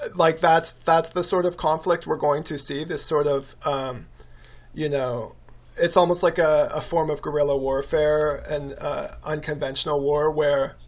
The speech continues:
Iran's trying to extr-, just, just try to extract a cost for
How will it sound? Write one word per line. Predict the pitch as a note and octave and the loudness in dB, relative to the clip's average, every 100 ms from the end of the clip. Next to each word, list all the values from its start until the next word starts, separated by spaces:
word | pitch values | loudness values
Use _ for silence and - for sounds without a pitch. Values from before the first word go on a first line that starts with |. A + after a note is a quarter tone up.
| - | -2
Iran's | D#3+ E3+ E3+ | 2 2 2
trying | - F3 E3+ | 0 -2 0
to | |
extr-, | E3+ D3+ - - E3+ | 0 0 -2 -4 -10
just, | - G3+ - - | -2 0 0 2
just | G3+ G#3 - | 6 6 6
try | G3 F#3 | 4 4
to | G3 | 4
extract | D3+ - - D#3+ D#3 D3 | 2 0 2 2 2 0
a | |
cost | - - C#3 C#3 B2 - | -4 0 0 0 -2 -8
for | - - - D3 C#3+ C#3 C3+ C3 | -12 -4 4 6 6 4 2 0